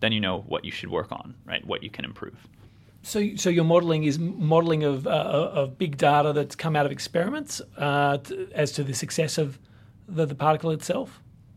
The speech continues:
Speaker 1: Um, it's not big data. Um, it's more low <laughs> to, to medium data.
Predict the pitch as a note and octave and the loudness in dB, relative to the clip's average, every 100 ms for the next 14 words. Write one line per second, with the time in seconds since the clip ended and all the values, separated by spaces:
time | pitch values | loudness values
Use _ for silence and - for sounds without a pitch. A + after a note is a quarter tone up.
0 | - - C3 B2+ A2+ C#3+ F#3 G#3 - - | -20 -8 0 0 0 0 4 2 2 2
1 | C3+ A#2 G#2 F2 C#2 - - G2 F#2+ A2+ | 2 4 4 4 2 -4 -2 -2 0 -4
2 | A2 C3 C3+ C3 A#2 A2+ - - - A#2 | -4 0 4 6 6 4 -4 -18 -14 -10
3 | A2 A2+ G#2 G#2 G2+ - - - - E3 | -2 2 4 4 2 -2 0 0 2 2
4 | - C3+ A2 - A2 A2 G2+ F#2+ - | 4 4 4 0 -4 -2 -2 -2 -4